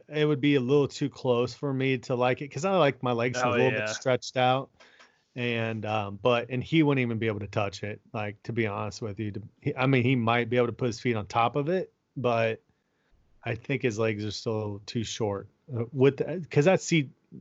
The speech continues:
Speaker 1: the Jackson seat's not a small seat. So, and my original idea was to work with our friend Mike Grimsley and try to actually, like, fab a seat up,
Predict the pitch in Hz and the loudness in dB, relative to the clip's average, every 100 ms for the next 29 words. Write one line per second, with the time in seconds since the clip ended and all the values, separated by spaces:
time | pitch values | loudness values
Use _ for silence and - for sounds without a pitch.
0 | - 135 139 160 156 135 113 127 - 139 | -4 0 2 2 2 -2 -4 -6 -2 -2
1 | 117 113 - 123 117 - 123 110 - - | -2 -2 -4 -4 -4 -4 -4 -6 -10 -6
2 | 117 107 101 - - - - - 185 180 | -4 -4 -6 -12 -20 -20 -6 2 4 8
3 | 143 165 143 135 131 120 127 117 101 117 | 6 6 4 4 4 4 2 2 -2 0
4 | 131 - 123 120 - 127 113 117 131 120 | 0 0 -2 -2 0 -2 0 2 2 0
5 | - - _ _ _ _ _ - 135 135 | -4 -20 _ _ _ _ _ -2 0 0
6 | 117 120 117 123 113 113 - 120 113 104 | 0 -2 -2 -4 -6 -6 -4 2 2 0
7 | 104 107 _ - 123 113 113 131 123 117 | -6 -10 _ -14 -4 -4 -2 2 2 2
8 | 104 104 _ _ - - 123 120 117 110 | -2 -6 _ _ -10 0 4 4 4 -2
9 | 98 - 131 113 101 101 | -6 -4 -2 -2 -4 -8